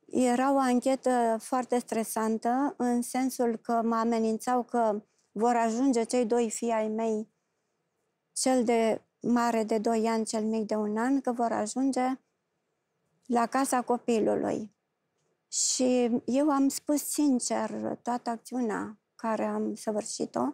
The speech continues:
în urmă cu patru ani, dar dânsii, adică anchetatorul meu, îmi dicta, uh, zi de zi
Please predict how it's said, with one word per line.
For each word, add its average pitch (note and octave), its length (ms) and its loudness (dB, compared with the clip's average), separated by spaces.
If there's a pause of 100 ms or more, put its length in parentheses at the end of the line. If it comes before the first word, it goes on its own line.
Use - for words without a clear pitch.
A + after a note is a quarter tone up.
(300)
în A3 180 2
urmă A#3 280 0
cu A3 120 -8
patru A3+ 440 -2
ani, A3+ 320 0 (1300)
dar B3+ 340 2
dânsii, C4+ 760 2 (140)
adică A#3+ 360 0
anchetatorul A#3+ 720 2
meu, C#4 280 2
îmi C#4 460 0 (140)
dicta, C#4 580 -2 (800)
uh, B3 420 0
zi C#4+ 260 2
de C4 160 2
zi C#4 440 0